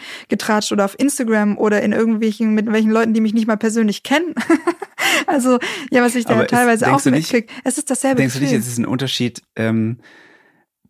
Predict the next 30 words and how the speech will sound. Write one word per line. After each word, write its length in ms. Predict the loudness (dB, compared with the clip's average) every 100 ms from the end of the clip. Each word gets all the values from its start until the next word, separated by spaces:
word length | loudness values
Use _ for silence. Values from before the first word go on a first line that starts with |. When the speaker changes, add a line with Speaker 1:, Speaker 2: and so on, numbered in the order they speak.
| _
Speaker 2:
was 160 | -4
weiß 120 | -4 -4
ich, 200 | -4 -2
wenn 100 | -2
man 80 | -2
jetzt 120 | -4
sich 220 | -6 -4
mal 240 | -2 -2
so, 280 | -2 -2 -2
so 160 | -4 -4
irgendeinen 260 | -2 -2 -4
Superstar 440 | -6 -8 -6 -4
anschaut 500 | -4 -4 -4 -4 -6 -4
Speaker 1:
Es 120 | -2
Speaker 2:
und, 60 | 0
Speaker 1:
ist 140 | -2 -2
dasselbe 300 | -4 -2 0
Speaker 2:
und 40 |
er 40 | 2
Speaker 1:
Gefühl. 60 | 0
Speaker 2:
leistet 260 | -2 -6
sich 140 | -6 -4
irgendwo 260 | -4 -4
Paar 400 | -6 -4 -4 -4
und 200 | -4 -4 -8 -20 -20 -20 _ -4
alle 240 | 0 0
Zeitungen 360 | 0 0 0 -2
schreiben 280 | 0 0 0
darüber 260 | -2 -2
und 140 | -2